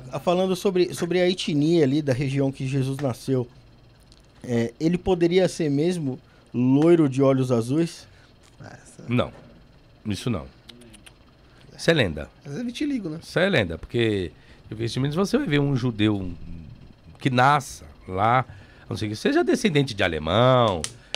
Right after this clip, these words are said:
Speaker 3: de al-, de alguém parentesco. Exemplo, hoje você pode ter, sim, um judeu askenazita. Você tem dois tipos de judeus hoje, tá? Os judeus askenazitas e os judeus sefaraditas. Os judeus se-, sefaradim nasceu na Espanha e os judeus askenazes que nasceu na Alemanha.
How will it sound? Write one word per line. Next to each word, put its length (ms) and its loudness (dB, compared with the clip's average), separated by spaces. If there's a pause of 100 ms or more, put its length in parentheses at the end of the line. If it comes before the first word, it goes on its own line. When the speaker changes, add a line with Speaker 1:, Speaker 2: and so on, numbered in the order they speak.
Speaker 3:
de 100 0
al-, 200 0
de 120 -2
alguém 360 2
parentesco. 540 0
Exemplo, 340 0 (460)
hoje 140 -4
você 200 -2
pode 260 0
ter, 200 -4
sim, 280 -4
um 100 -6
judeu 280 0
askenazita. 680 -4 (460)
Você 100 -2
tem 140 2
dois 120 4
tipos 180 -4
de 40 -2
judeus 300 0
hoje, 200 -8
tá? 180 -6 (420)
Os 60 -6
judeus 240 0
askenazitas 540 0
e 20 0
os 60 -2
judeus 220 2
sefaraditas. 640 0
Os 60 -12
judeus 240 -6
se-, 160 -10
sefaradim 640 0 (380)
nasceu 260 0
na 80 4
Espanha 320 2
e 20 0
os 60 0
judeus 260 0
askenazes 460 2
que 60 -10
nasceu 240 -2
na 80 2
Alemanha. 380 0